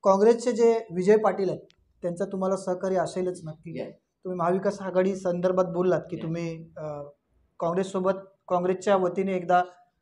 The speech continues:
Speaker 1: दोन हजार नऊला आमदारकीची निवडणूक लढवलं होतं.
Speaker 2: Yes.
Speaker 1: तर शिवसेना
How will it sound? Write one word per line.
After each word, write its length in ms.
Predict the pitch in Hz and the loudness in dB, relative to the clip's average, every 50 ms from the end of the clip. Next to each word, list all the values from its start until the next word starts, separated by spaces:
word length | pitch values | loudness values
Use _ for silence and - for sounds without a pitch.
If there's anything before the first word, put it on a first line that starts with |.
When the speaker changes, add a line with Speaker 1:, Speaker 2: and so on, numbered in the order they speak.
| _ _ - | _ _ -4
Speaker 1:
दोन 180 | 160 170 185 196 | 0 2 2 4
हजार 180 | 196 202 196 | 4 2 2
नऊला 300 | 185 190 185 185 180 180 | 2 2 2 4 4 4
आमदारकीची 520 | 185 180 175 185 185 196 202 214 208 214 208 | 4 2 2 0 0 0 -2 -2 -4 -4 -2
निवडणूक 500 | 190 190 190 190 190 196 196 190 - 190 | -2 -2 -2 -2 -2 -4 -6 -8 -6 -2
लढवलं 320 | 170 185 190 190 185 175 | 0 2 2 4 2 0
होतं. 200 | 147 139 139 139 | 0 -2 -6 -10
Speaker 2:
Yes. 180 | 131 107 - - | -12 -12 -12 -12
Speaker 1:
तर 60 | - | -12
शिवसेना 680 | - - 208 190 214 233 220 233 226 220 226 226 226 | -8 -4 0 2 2 2 2 2 0 2 4 4 4